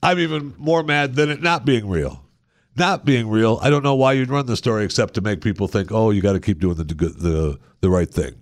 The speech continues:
right? You run the story making people believe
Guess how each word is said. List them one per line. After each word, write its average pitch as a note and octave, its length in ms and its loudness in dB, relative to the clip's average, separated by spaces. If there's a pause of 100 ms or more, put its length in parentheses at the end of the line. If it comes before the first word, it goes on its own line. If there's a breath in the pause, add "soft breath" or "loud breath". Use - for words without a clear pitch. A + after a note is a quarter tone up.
(100)
right? G2+ 220 0 (280 soft breath)
You A#2+ 120 2
run C3 100 4
the B2+ 140 0
story A#2 520 2 (380 soft breath)
making A#2 300 0
people A2 240 0
believe G#2+ 720 2